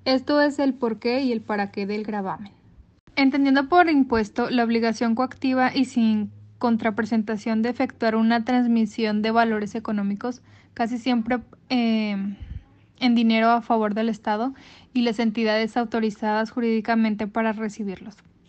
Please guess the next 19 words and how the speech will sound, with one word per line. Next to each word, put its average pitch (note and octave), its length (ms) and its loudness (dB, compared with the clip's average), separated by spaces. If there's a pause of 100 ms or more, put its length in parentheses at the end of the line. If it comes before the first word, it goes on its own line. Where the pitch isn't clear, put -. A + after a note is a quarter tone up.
(320)
por B3 160 4
un B3 140 4
sujeto C#4 400 2
económico B3 800 2
con A#3 160 0
fundamento G#3 720 0
de A3+ 120 -2
una G3+ 220 -2
ley. G3 240 -6 (400)
Seguimos C#4+ 460 2
con F4 120 -2
el C4+ 120 0
tercer G#3+ 340 -6
tema B3 320 -2
de B3+ 80 0
deducciones G#3+ 480 -6
comprobadas G#3+ 640 -6
y A#3+ 60 -10
opcionales. F#3+ 580 -12